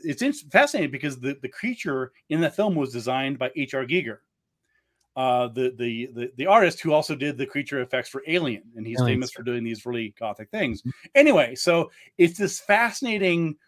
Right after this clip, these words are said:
Speaker 1: mix of how pop culture influences, uh, eyewitnesses who sort of go in full circle and, and, and,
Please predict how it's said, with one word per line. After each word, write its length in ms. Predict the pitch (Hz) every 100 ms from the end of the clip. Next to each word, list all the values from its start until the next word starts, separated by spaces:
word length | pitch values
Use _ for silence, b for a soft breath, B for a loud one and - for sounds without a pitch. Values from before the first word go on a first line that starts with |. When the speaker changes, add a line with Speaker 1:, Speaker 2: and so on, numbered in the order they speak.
| _ _ -
Speaker 1:
mix 500 | 139 170 190 - -
of 280 | 147 139
how 460 | 117 143 143 135 131 _ _ -
pop 320 | - 208 -
culture 560 | - 196 190 - 170 170
influences, 920 | 175 170 160 160 160 156 143 131 - - _ _ _ _ -
uh, 140 | 131 131
eyewitnesses 640 | 131 147 208 190 - 175 151
who 220 | 165 160
sort 240 | 135 160
of 140 | 151 123
go 300 | 147 151 175
in 200 | 151 127
full 160 | 156 147
circle 300 | 160 151 139
and, 140 | 143
and, 420 | 143 135 135 135
and, 300 | 131 127 131